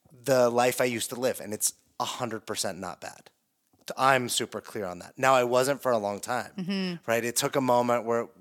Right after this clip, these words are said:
Speaker 1: was like, "Wait, you're just judging yourself."
Speaker 2: Mm-hmm.
Speaker 1: But people running out, around out there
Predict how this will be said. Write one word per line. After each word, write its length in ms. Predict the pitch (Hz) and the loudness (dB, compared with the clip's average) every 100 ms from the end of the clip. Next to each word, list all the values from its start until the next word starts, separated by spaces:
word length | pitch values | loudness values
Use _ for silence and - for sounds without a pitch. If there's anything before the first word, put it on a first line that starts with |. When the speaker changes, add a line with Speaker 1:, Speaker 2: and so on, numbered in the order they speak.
| 117 | -8
Speaker 1:
was 240 | 113 107 | -4 -2
like, 200 | 110 107 | -4 -4
"Wait, 180 | 127 117 | -6 -6
you're 180 | 101 110 | -8 -10
just 240 | 110 113 | -8 -8
judging 380 | - 104 101 98 | -6 -4 -6 -8
yourself." 560 | 87 80 - 101 - - | -10 -6 -4 -4 -10 -14
Speaker 2:
Mm-hmm. 420 | 180 214 196 185 175 - - - _ _ 117 - | -8 -4 -2 -4 -6 -10 -16 -18 _ _ -14 0
Speaker 1:
But 460 | 143 127 113 - _ _ _ _ _ _ _ _ _ _ _ _ _ _ - | 4 4 2 -6 _ _ _ _ _ _ _ _ _ _ _ _ _ _ -10
people 260 | 180 185 | -2 2
running 280 | 147 135 120 | 4 2 0
out, 240 | 117 117 - | -2 -4 -10
around 500 | 107 110 113 123 117 | -6 -2 0 0 0
out 220 | 98 92 | -4 -6
there 360 | 95 - - | -12 -12 -20